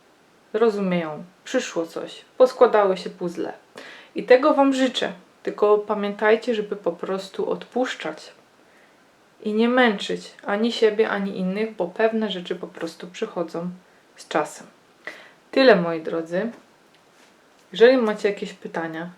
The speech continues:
swoje przemyślenia na ten temat, zachęcam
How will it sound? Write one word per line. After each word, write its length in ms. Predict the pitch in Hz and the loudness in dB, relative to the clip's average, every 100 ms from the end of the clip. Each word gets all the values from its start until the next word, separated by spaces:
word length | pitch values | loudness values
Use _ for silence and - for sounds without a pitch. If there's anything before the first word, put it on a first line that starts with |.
| _ _ _ | _ _ _
swoje 360 | - - 208 202 | -18 -2 2 2
przemyślenia 640 | 202 190 185 180 196 185 | 0 -8 -8 -4 -4 -2
na 100 | 170 | -4
ten 200 | 175 170 | -8 -10
temat, 420 | 175 160 170 185 - - - - _ | -8 -6 -6 -8 -20 -20 -20 -20 _
zachęcam 520 | 196 196 233 226 220 | -4 2 2 2 -2